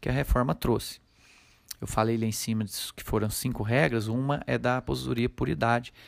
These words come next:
aquela questão da mulher lá, pra até atingir os sessenta e dois anos. Então, na por tempo de contribuição, são quatro regras de transição,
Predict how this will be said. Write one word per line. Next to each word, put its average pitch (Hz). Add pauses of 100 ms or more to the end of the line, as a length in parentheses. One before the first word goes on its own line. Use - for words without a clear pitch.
(140)
aquela 117
questão 117
da 113
mulher 117
lá, 107 (760)
pra 104
até 107
atingir 110
os 107
sessenta 113
e 117
dois 139
anos. - (380)
Então, 135
na 156
por 185
tempo 127
de -
contribuição, 139
são 165
quatro 123
regras 123
de -
transição, 143